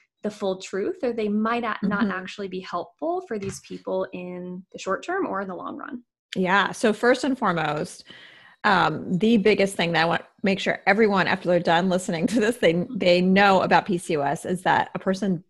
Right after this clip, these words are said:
Speaker 2: didn't cause it. Um, I think that's, that's still what the majority of people are hearing from doctors, is that they gained weight and that's what caused the P C O S, or they ate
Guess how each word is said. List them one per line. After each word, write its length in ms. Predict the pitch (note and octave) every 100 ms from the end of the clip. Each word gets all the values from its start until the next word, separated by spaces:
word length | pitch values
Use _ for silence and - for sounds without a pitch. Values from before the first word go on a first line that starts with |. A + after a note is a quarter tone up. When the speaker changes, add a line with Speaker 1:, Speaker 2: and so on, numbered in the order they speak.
| _
Speaker 2:
didn't 280 | F#3+ F#3 G3+ _
cause 440 | - G3+ D3 D3
it. 240 | D3+ B3+ - _ _ - - - -
Um, 340 | F#3 D3+ - -
I 120 | G#3
think 440 | - F#3+ F#3+ F#3+
that's, 340 | F#3+ F#3 - - -
that's 260 | G#3+ A3+
still 880 | - - A3+ A#3 B3 B3+ A#3+ G#2+ -
what 240 | F3+ A3 -
the 60 |
majority 360 | G3+ G3+ F#3+ F#3+
of 80 | G3
people 300 | G3+ F#3+ F3+
are 120 | F3+
hearing 420 | F3+ F3+ F#3 A3
from 340 | A3 F3+ E3+
doctors, 580 | E3+ D3 E3+ A3 B3+ C4
is 240 | - F#3+ F3
that 340 | F#3 E3+ - - - - - _
they 240 | F#3+ F#3 F3+
gained 300 | F#3+ F#3+ F3+
weight 320 | F#3 D4+ F#4 _ _ _ -
and 340 | G3 F#3 F#3+
that's 200 | F3 -
what 140 | F3
caused 260 | - F3 F#3
the 60 | G3
P 140 | G#3
C 200 | F#3+ G3
O 40 |
S, 220 | F#3+ F#3+ -
or 80 | F#3+
they 180 | - - -
ate 460 | G#3+ - - -